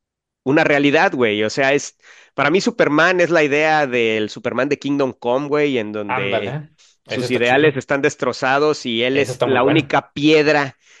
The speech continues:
Speaker 1: en contra del mar que le dice que sus ideales son una tontería y él es la única piedra inamovible y, y
Speaker 2: Es que como,
Speaker 1: eh,
Speaker 2: como parafraseando a Neil Gaiman que decía,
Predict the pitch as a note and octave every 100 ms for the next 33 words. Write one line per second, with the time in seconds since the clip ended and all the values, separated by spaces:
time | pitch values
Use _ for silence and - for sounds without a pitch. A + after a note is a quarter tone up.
0 | _ B2+ B2+ - B2+ C3 C#3+ C#3+ C3 B2
1 | B2+ B2+ C3+ C#3 B2 - B2+ A#2 B2 B2+
2 | C#3 B2 B2 A#2+ A2 B2 B2 B2+ B2 A#2+
3 | A#2 G#2 G#2+ A#2 C3+ C3 _ - _ A#2
4 | B2+ B2+ B2 C3 B2+ - B2+ A#2+ B2 A#2+
5 | A2 G#2+ G#2 A#2+ B2 C3 C3 B2+ G2+ G2
6 | F#2+ G2 F#2+ F#2 F#2 F2+ F2 F2 _ _
7 | _ _ _ _ _ _ _ _ _ _
8 | _ _ _ _ _ _ - E3 E3 C#3+
9 | C#3+ C#3 D3+ C#3+ C#3 C#3 D3 E3 F3+ D#3
10 | D#3+ D#3+ C#3+ D3 F3 D#3 A#2+ B2+ A#2 G#2+
11 | C#3+ C#3 A#2+ A2